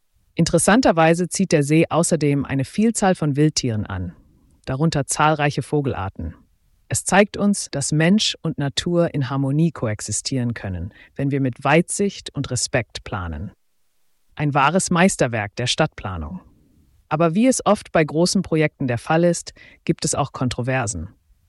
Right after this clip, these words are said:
In den letzten Jahren sind Umweltfragen immer mehr in den Fokus gerückt. Die Wasserqualität des Sees schwankt und es gibt Debatten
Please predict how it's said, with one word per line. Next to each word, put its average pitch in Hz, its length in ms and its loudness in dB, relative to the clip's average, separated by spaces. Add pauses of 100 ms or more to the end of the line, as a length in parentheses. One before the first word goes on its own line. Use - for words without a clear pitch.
(160)
In 151 120 0
den 156 120 2
letzten 202 380 4
Jahren 165 360 4
sind 139 220 -2
Umweltfragen 147 840 2
immer 208 240 4
mehr 160 320 2
in 143 80 -4
den 143 140 0
Fokus 107 420 -6
gerückt. - 560 -14 (460)
Die 135 140 -2
Wasserqualität 160 960 2
des 127 160 -4
Sees 147 340 0
schwankt 147 580 -2 (440)
und 156 140 -2
es 151 120 -2
gibt - 240 -4 (140)
Debatten 175 520 2